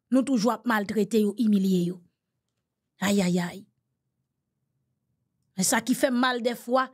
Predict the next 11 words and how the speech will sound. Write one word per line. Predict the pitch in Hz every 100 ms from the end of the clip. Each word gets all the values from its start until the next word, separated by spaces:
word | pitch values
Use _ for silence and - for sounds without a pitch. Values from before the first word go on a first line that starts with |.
| _ _ _
Situation | - 233 349 311 311 320 285
difficile, | 285 302 - - 214
non, | 277
mais | 262
yo, | 254
vraiment, | 247 254 233
les | 277
populations | 320 330 339 320 - 311 311
sortent | - - 359 - 320
pour | 311
manifester | 302 294 - 277 -